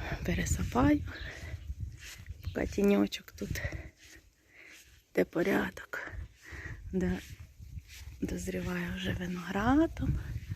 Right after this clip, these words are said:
розовіє потрошки. Вкусний, солодкий такий, він хороший.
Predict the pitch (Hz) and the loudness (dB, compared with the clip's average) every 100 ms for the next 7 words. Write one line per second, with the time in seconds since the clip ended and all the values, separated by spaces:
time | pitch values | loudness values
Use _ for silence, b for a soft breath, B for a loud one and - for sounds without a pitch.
0 | B B B B B B B - 208 196 | B B B B B B B -2 0 2
1 | 202 196 202 202 196 - - 202 202 214 | 4 4 2 2 0 -2 -2 -2 -2 -4
2 | - - 190 B B B B B _ B | -6 -6 -10 B B B B B _ B
3 | B B B B _ - 311 - 190 - | B B B B _ -20 -12 -2 0 0
4 | - 214 247 - - - - - 196 - | -2 0 -2 -2 -12 -10 -10 -8 -10 -10
5 | - - 196 - - - | -10 -8 -6 -6 -6 -6